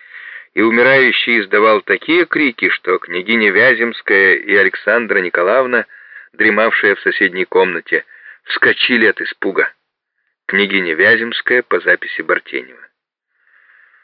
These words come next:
Ночью он кричал ужасно, почти упал на пол в конвульсии страдания.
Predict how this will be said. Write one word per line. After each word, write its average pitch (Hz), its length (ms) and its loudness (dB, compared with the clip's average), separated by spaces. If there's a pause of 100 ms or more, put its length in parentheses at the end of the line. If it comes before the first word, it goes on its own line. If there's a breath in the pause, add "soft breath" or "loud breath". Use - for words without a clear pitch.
(360 soft breath)
Ночью 135 380 4
он 120 80 0
кричал 117 380 2
ужасно, 101 840 0
почти - 380 0
упал 123 440 2
на 113 420 0
пол 113 200 2
в - 120 -6
конвульсии 92 640 -2
страдания. 82 760 -2